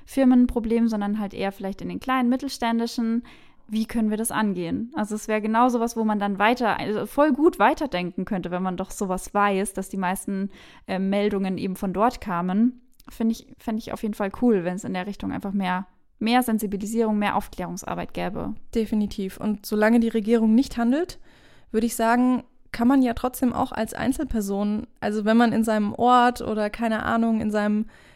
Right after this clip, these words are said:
Speaker 2: Kiez so eine Firma entdeckt oder sowas, man kann die ja mal ansprechen. Und wenn man sich nicht traut, die persönlich anzusprechen, dann schreibt man halt eine anonyme Mail oder sowas, einfach mit dem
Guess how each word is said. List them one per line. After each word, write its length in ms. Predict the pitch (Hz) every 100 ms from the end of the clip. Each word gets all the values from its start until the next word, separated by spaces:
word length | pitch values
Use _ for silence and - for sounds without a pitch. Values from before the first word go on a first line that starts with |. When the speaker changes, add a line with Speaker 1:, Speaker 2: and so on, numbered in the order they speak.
| -
Speaker 2:
Kiez 580 | - 262 262 262 - - -
so 440 | - 220 220 214 -
eine 200 | 226 226
Firma 760 | - - 247 247 240 233 226
entdeckt 520 | - 208 240 269 - 233
oder 180 | 233
sowas, 460 | 233 233 233 233 -
man 160 | 233 220
kann 200 | 240 262
die 80 |
ja 140 | 262 247
mal 140 | 233
ansprechen. 520 | - 269 - 233 -
Und 60 | 208
wenn 100 | 214
man 180 | 220 214
sich 180 | 220 226
nicht 160 | 220
traut, 240 | - 226 233
die 80 |
persönlich 460 | 226 208 220 254 -
anzusprechen, 560 | 214 214 - 214 226 214
dann 100 | 208
schreibt 240 | - 226
man 140 | 220 214
halt 200 | 214 214
eine 240 | 208 208 - - - -
anonyme 440 | - 220 220 220 220
Mail 360 | 208 240 302
oder 180 | 220 202
sowas, 380 | 196 202 233 247
einfach 300 | 226 220 233
mit 180 | 226 220
dem 240 | 226 214